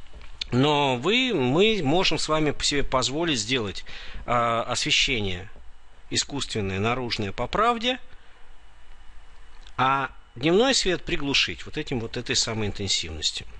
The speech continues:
Интенсивность солнечного диска также можно изменять в ту или иную сторону, то есть можно вообще сделать его нулём.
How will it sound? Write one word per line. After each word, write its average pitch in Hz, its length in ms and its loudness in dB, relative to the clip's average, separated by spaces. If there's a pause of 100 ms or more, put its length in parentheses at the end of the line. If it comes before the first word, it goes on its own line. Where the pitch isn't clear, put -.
(2500)
Интенсивность 214 560 4
солнечного 185 560 4
диска 120 380 -2
также 151 380 0
можно 113 460 2
изменять 117 460 2
в - 80 -10
ту 117 220 -6
или 101 100 -2
иную 98 240 0
сторону, 107 540 0
то - 120 -4
есть 101 160 0
можно 139 280 2
вообще 101 300 0
сделать 85 300 -4
его 92 120 0
нулём. 95 440 0